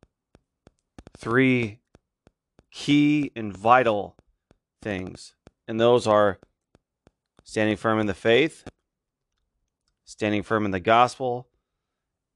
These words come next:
and standing firm in the grace of God. Now,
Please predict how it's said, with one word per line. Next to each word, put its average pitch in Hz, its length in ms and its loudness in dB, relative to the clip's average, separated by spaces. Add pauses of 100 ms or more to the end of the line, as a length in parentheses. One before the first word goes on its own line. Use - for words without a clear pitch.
(140)
and 101 140 -14
standing 127 440 -2
firm 120 540 -2
in 110 160 -8
the 101 100 -6
grace 101 800 -6 (380)
of 87 160 -14
God. 90 340 -2 (2500)
Now, 113 360 4